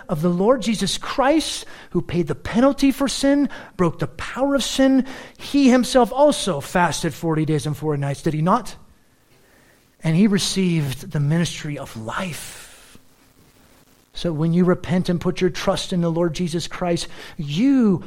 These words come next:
will be saved. God will save you and bring forgiveness of all your sins. Notice once again how Moses points us and directs us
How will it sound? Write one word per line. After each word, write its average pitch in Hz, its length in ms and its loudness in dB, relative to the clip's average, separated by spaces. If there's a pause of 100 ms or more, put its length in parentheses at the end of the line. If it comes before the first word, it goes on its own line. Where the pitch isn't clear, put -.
(100)
will 175 420 -2
be 143 300 -4
saved. - 1000 -8 (460)
God 143 180 -8
will 127 80 -8
save 226 520 0
you 202 260 0 (240)
and 165 120 -6
bring 151 180 0
forgiveness 208 600 0
of 208 100 0
all 247 140 -6
your 247 140 -4
sins. - 600 -6 (1400)
Notice 127 300 -4
once 139 160 -2
again 151 160 0
how 139 80 -2
Moses 135 460 -4 (680)
points - 360 2
us - 160 0
and 165 160 -4
directs 190 600 0
us 269 220 0